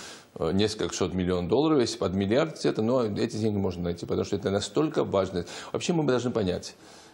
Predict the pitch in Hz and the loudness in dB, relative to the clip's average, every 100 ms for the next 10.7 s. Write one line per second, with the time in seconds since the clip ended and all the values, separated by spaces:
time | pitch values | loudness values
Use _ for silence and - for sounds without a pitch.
0 | - - 151 147 151 139 104 110 110 104 | -12 -2 0 2 4 2 4 2 4 2
1 | 104 107 101 87 78 - 90 110 180 - | 0 2 2 2 -2 0 2 4 2 2
2 | 143 - - - - 104 101 120 143 110 | -2 -2 -16 -18 -2 2 2 2 2 2
3 | 113 104 92 - - - 127 107 95 95 | 2 2 2 -2 -4 0 2 4 4 4
4 | 107 120 113 92 95 101 90 95 95 90 | 4 4 2 0 2 2 2 2 0 0
5 | 95 85 - 95 - 101 185 185 185 120 | 0 0 -2 -4 -4 0 2 4 4 2
6 | - 147 131 98 107 123 104 101 104 95 | 2 2 2 2 2 4 2 2 2 0
7 | 95 117 120 - 92 85 82 90 87 87 | 2 2 2 0 0 2 2 2 2 2
8 | - 87 - 160 135 127 110 101 - 151 | 2 0 2 0 0 0 0 -2 0 0
9 | - 120 104 95 90 90 87 87 95 90 | 0 -2 0 0 0 0 0 -2 -2 -2
10 | 92 - 123 117 - - - | -2 -2 0 2 0 -4 -6